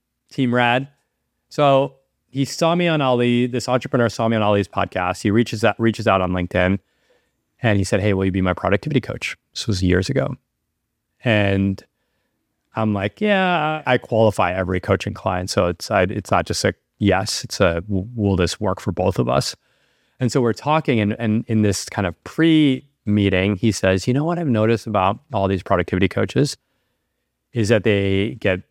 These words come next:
really into productivity and then they retire from productivity." And he was saying it in a, he's like, "Here, please don't do that to me."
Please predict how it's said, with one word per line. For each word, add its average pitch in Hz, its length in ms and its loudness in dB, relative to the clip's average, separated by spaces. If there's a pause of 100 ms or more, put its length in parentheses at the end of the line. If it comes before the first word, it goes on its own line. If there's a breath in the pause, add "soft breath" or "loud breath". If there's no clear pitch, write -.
(120)
really 113 380 2
into 120 180 0
productivity 101 800 0
and 98 120 -2
then 90 100 0
they 90 140 2
retire 95 500 -2
from 110 220 0
productivity." 113 640 -4 (240)
And 110 560 0 (600)
he 208 340 -2
was 175 200 2
saying 123 200 0
it 107 100 -2
in 98 120 -6
a, 95 300 0
he's 143 200 2
like, 123 140 2
"Here, 165 180 0 (100)
please 175 200 0
don't 113 180 2
do 104 120 2
that 90 200 2
to - 80 -10
me." 92 220 -4